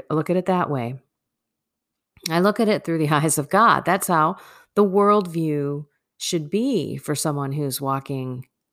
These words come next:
the Christian life, trying to live a faithful life. Looking at it through God's eyes, not through the laws, not through what the dictionary says, <laughs> right? But what does God say?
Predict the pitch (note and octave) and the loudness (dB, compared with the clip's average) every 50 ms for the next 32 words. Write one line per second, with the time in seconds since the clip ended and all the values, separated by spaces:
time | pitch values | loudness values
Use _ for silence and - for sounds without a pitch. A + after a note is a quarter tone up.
0 | - - C#3 - D#3+ D3 - - - C#3 C3 C3 C3 B2+ B2 - - - - - | -16 -14 -10 -6 -4 -4 -4 -4 -6 -6 -6 -4 -6 -6 -6 -8 -12 -14 -18 -14
1 | - - C#3+ C3+ C3+ C3 - C#3+ C#3+ C#3+ C#3 C3+ C3 C3+ C3 - - D3 C#3+ C#3 | -10 -8 -6 -6 -6 -6 -6 -6 -4 -2 -2 -2 -4 -8 -12 -10 -6 -4 -4 -4
2 | - - C#3 C3+ B2+ B2+ A2 G#2+ - - - - _ _ _ _ _ _ _ _ | -6 -6 -8 -6 -4 -4 -4 -6 -6 -10 -16 -20 _ _ _ _ _ _ _ _
3 | _ _ _ _ _ _ _ _ - E3 D#3+ D#3+ F#3+ F#3+ F#3 F3+ F#3 G3+ G3 - | _ _ _ _ _ _ _ _ -4 -4 -4 0 0 0 2 2 2 2 0 2
4 | G#3 G#3+ F#3 F#3+ F3 F#3 A#3 C#4 B3+ - D3+ B2 - A2 A#2+ - - C#3+ C#3+ E3+ | 2 2 4 4 4 4 4 2 2 2 0 -2 -2 -4 -6 -6 -4 -4 -4 -4
5 | - G3 F#3+ F3 F#3 E3 C#3 B2+ A#2+ C3 D#3+ E3 A#2+ G2+ G#2+ A#2 D#3+ G#3 G#3+ - | -2 -2 -2 0 0 -2 -2 0 0 2 2 2 2 2 2 0 0 0 -2 -4
6 | - _ _ _ _ _ _ _ _ _ _ - C#3+ D3 - - E3+ D#3+ E3+ D#3 | -4 _ _ _ _ _ _ _ _ _ _ -6 -6 -4 0 0 0 0 0 0
7 | - C#3+ C#3 C3+ - _ _ _ _ _ _ _ _ _ _ _ _ _ _ _ | 0 -2 -4 -4 -6 _ _ _ _ _ _ _ _ _ _ _ _ _ _ _
8 | _ _ _ _ _ _ _ _ _ _ _ _ _ _ _ _ _ _ - - | _ _ _ _ _ _ _ _ _ _ _ _ _ _ _ _ _ _ 0 2
9 | E3+ G3 - - - C3 B2+ A#2+ A#2 A#2+ A#2+ A#2 B2 C#3+ D3 C#3 - - B2+ A#2 | 2 2 2 0 0 0 0 -2 -2 -4 -4 -4 -4 -2 -2 0 0 0 0 0
10 | A2 A2+ B2+ D3+ G3 A3 A3 - - - - - F#3 - - D#3+ - - - - | -2 0 0 2 2 2 2 0 -2 -4 -6 -6 -4 -2 -2 -2 0 2 0 0
11 | - - A#3 C4 - - - - - - - - - - - _ - F#3 F#3+ A#2+ | 2 0 0 0 -2 -8 -12 -16 -14 -14 -14 -14 -16 -20 -8 _ 2 4 4 6
12 | D#3+ G#3 C4 C#4+ F4 F#4 E4+ - - - G3+ G#3+ B3+ D#4 F4 F4+ F4 D#4 C4+ - | 6 6 6 8 6 6 6 4 0 -2 0 0 2 0 0 0 0 -2 -4 -4
13 | - - - C3+ A#2+ F2+ D2 - - - - C3+ | -8 -6 -4 -6 -6 -6 -10 -12 -14 -18 -20 -20